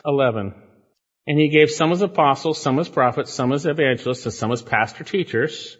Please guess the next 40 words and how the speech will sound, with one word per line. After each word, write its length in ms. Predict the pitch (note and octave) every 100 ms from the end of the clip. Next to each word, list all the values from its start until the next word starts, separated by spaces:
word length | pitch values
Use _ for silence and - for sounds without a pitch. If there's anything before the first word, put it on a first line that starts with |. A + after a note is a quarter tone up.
| _ _ _ _ _ _ -
for 120 | C3
the 120 | B2
equipping 460 | B2 - F3 F#3 F#3+
of 80 |
the 80 | F#3+
saints 380 | F#3 D3+ C#3 C#3
for 100 | -
the 100 | A#2+
work 320 | G2+ B2 C3+
of 80 | F3+
service 420 | - B2 A2+ A2+
to 120 | -
the 100 | G#2+
building 380 | F#2+ A2+ C3 C#3+
up 100 | C#3
of 60 | C#3+
the 80 | A2
body 300 | A2 A2+ C3
of 80 |
Christ, 440 | - - A2 G#2 -
until 400 | G#2+ - B2 A2+
we 300 | A2 D3 G3+
all 380 | C#3+ D3+ F3 B2+
attain 340 | - A#2+ A#2
the 100 | G#2+
unity 460 | G#2 A2+ C#3 D#3+ E3+
of 80 |
the 80 | E3+
faith." 380 | F3 - F#3 -
That's 200 | G#2+ -
the 160 | - C#3
truth 340 | - D3+ D3+
we 80 | D#3+
believe 500 | D#3+ F3 F#3+ A3+ D#3
in, 180 | B2+ C3
in 100 | C3
the 40 |
context 440 | C3 C3 C3 C#3+ -
of 80 | E3+
Christ, 580 | G3 F3 C#3+ - -